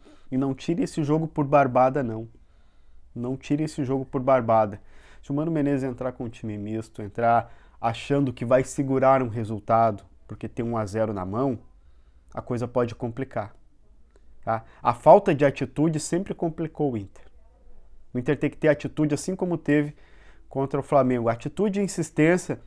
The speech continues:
no jogo contra o Flamengo fizeram o Inter, eh, sair, eh, eh, sair vitorioso.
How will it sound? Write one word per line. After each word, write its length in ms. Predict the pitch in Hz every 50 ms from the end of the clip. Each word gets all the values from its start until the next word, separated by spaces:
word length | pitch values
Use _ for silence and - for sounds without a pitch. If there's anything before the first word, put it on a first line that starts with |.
| - -
no 100 | 139 139
jogo 280 | 127 139 143 135 127
contra 260 | 123 139 135 123 127 117
o 40 |
Flamengo 680 | - - 123 113 107 110 123 156 170 160 131 113 98 - - - - - - -
fizeram 540 | - 151 135 117 139 139 143 147 147 147 139
o 40 | 131
Inter, 380 | 135 135 - 156 143 143 143 - - - - - - - -
eh, 160 | - 123 127
sair, 480 | 120 - - - 135 127 123 127 135 139
eh, 40 | 120
eh, 920 | 110 120 117 117 110 110 117 110 107 107 104 - - - - - - 131 131
sair 320 | - - - 143 131 127
vitorioso. 760 | 123 135 127 - 147 147 147 143 120 110 98 95 - -